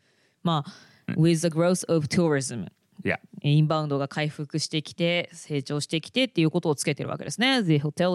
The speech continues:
Speaker 1: industry is thriving with the growth of tourism.
Speaker 2: Uh, and then you might say, "Exports are thriving due to the weak yen."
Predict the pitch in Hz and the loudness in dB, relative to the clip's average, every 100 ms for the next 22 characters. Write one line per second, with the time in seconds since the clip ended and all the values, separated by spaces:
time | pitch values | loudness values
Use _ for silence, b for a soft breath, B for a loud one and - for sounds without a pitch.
0 | 170 180 - 151 147 - 151 143 - _ | 4 2 0 -2 -6 -4 -4 -4 -10 _
1 | - - 254 294 294 294 233 147 156 185 | -2 2 2 2 0 -2 -6 0 2 2
2 | - b b b b - 147 147 196 233 | -2 b b b b -4 0 2 2 0
3 | - 160 - - 147 104 107 - 170 - | -2 -6 -6 -2 -2 -2 -6 -10 -12 -16
4 | _ _ - - 80 76 - 107 107 107 | _ _ -20 -12 -10 -8 -2 0 2 0
5 | 101 95 101 92 b b b - - - | 0 0 0 0 b b b -2 -2 2
6 | 104 104 - - 98 - - 147 165 120 | 2 2 0 -4 -4 -6 -2 2 4 4
7 | 104 104 101 b b b b b - - | 2 0 -2 b b b b b -8 4
8 | 113 - - 98 95 85 - 87 58 50 | 4 4 0 0 0 -4 -4 -4 -4 -6